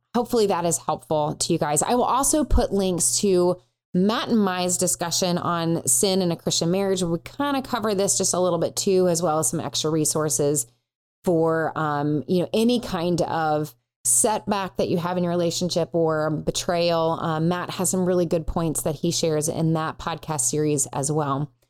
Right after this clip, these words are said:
So I know today was a really heavy topic, um, but I realized that I had not walked you guys through those phases. And I find that if you at least know about the phases of healing, that you can at least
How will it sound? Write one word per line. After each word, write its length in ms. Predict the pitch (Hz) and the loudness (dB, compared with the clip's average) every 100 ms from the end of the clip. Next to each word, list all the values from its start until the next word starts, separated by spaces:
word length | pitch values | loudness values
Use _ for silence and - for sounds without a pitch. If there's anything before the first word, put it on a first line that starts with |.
| _ _ _ _ | _ _ _ _
So 140 | - 247 | 0 0
I 120 | 247 | 2
know 140 | 269 | 0
today 280 | 277 262 262 | 2 2 2
was 200 | 247 226 | 2 2
a 80 | 220 | 0
really 380 | 190 254 269 262 | 2 2 2 2
heavy 300 | 233 240 247 | 2 0 0
topic, 600 | - 247 240 247 233 - _ _ _ | -2 -2 0 -2 -2 -8 _ _ _
um, 360 | 214 208 208 196 | 0 2 2 2
but 180 | 202 233 | 0 2
I 60 | |
realized 400 | 220 254 262 254 | 2 2 2 2
that 100 | 233 | 0
I 40 | 214 | 0
had 220 | - 196 | 0 2
not 360 | 202 196 190 | 2 0 0
walked 320 | 190 180 175 - | 0 0 0 -2
you 80 | |
guys 300 | 202 180 170 | 0 0 -2
through 180 | - 180 | 0 2
those 180 | 170 160 | 2 0
phases. 460 | - 170 165 160 160 | 0 0 2 0 0
And 160 | 180 | -2
I 120 | 180 | -2
find 380 | 180 - 196 202 | -2 -2 0 0
that 120 | 190 156 | 2 0
if 160 | 175 | 0
you 80 | 208 | 0
at 80 | 190 | 2
least 260 | 262 254 | 2 2
know 360 | 226 220 240 262 | 2 2 4 2
about 280 | 226 180 147 | 2 0 -2
the 80 | 170 | -2
phases 600 | 196 175 170 160 165 - _ _ - | 0 2 2 2 0 -4 _ _ -6
of 140 | 180 | -6
healing, 640 | - 196 180 165 160 160 | -2 0 0 0 0 0
that 100 | 190 | 0
you 180 | 180 208 | 2 0
can 180 | 202 208 | 0 -2
at 100 | - | 0
least 320 | 220 220 - | 2 0 -2